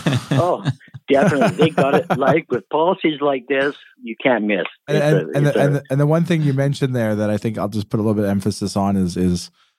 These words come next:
Speaker 3: I mean, the N D P kinda come up with their policies and all of that stuff and kinda throwing them out there to see how it works. And I, I was just, I was just floored myself when they raised the foreign buyers tax and that didn't stop the market. Maybe that's just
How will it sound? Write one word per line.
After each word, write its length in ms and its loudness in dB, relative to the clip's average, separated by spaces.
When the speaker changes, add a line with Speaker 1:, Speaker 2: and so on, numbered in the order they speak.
Speaker 3:
I 20 -4
mean, 140 4
the 80 4
N 60 4
D 100 4
P 160 0
kinda 220 0
come 160 0
up 100 -2
with 60 -8
their 100 0
policies 680 0
and 100 0
all 200 2
of 60 0
that 180 0
stuff 280 -2
and 140 0
kinda 200 0
throwing 260 0
them 100 0
out 160 0
there 80 0
to 80 -2
see 200 -2
how 240 0
it 20 -4
works. 380 -4
And 100 -10
I, 60 -12
I 180 -2
was 160 0
just, 300 -2
I 100 2
was 100 4
just 160 -2
floored 560 0
myself 480 -2
when 100 -4
they 100 -2
raised 280 -2
the 80 -4
foreign 300 0
buyers 360 2
tax 280 -2
and 80 -2
that 100 -2
didn't 200 0
stop 260 0
the 80 -2
market. 400 -2
Maybe 160 0
that's 200 0
just 200 -6